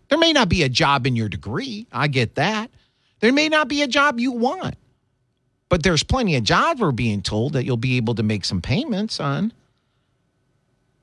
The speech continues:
So if seven point eight million borrowers is thirty percent, so let's say eight,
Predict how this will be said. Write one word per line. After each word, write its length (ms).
So 320
if 300
seven 340
point 300
eight 160
million 640
borrowers 800
is 200
thirty 320
percent, 580
so 180
let's 180
say 240
eight, 380